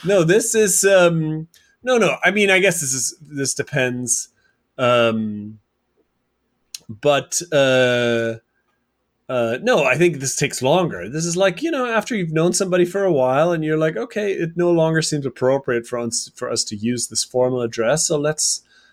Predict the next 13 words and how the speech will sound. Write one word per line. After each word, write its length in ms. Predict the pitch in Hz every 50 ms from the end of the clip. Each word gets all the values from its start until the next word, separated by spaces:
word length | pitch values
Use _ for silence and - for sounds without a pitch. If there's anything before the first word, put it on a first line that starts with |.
| _ - -
let's 180 | 156 160 160
change 340 | - - 220 254 277 240 165
it." 100 | 135 120
Or 180 | - 156 151 147
perhaps, 760 | - 160 160 151 156 170 170 165 165 - - - - - _ _ - - - _ _ _ - -
um, 800 | 160 143 143 143 143 139 135 135 131 131 131 127 127 127 127 123 _ - _ _ _ _ _ _ _ _ -
um, 600 | 156 147 143 139 135 131 127 127 123 120 120 120
you 160 | 127 180 233
know, 280 | 240 202 170 160 160 156
if 200 | 143 - - 147
you 280 | 143 139 135 151 156
are, 580 | 143 131 123 123 123 117 117 117 113 120 120 - 123
uh, 640 | 117 110 107 107 104 104 101 101 98 95 95 95